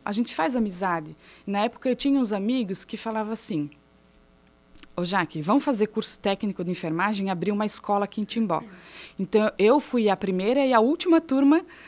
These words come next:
do técnico de enfermagem que teve aqui em Timbó na época, que é a Magister Tech.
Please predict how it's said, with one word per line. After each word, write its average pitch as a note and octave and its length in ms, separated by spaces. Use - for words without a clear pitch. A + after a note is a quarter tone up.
do G#3 120
técnico A#3+ 520
de A3+ 80
enfermagem A3 560
que A#3 100
teve A#3+ 220
aqui B3+ 160
em B3 80
Timbó A#3 340
na A#3+ 140
época, G#3 340
que - 140
é - 20
a F3+ 40
Magister F#3+ 500
Tech. - 400